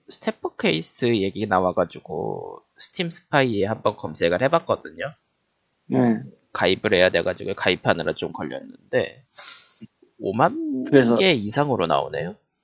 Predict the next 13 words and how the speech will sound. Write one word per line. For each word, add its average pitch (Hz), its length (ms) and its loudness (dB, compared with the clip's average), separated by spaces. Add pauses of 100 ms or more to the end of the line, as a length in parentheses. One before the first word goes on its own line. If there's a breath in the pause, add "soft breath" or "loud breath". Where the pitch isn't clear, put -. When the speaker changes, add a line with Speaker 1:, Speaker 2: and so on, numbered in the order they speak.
(520)
Speaker 2:
몇 113 140 2
개야? 135 340 8 (640)
Speaker 1:
오만 117 380 2
개 85 100 -2
이상. 82 380 -4 (100)
Speaker 2:
오만 135 400 6
개? 208 220 4 (1160)
스팀 - 240 -4
스-, 247 180 -2 (120)
스파이가 220 360 4
얼마나 139 280 4
정확하다고 151 440 2
봐야지? 135 380 -8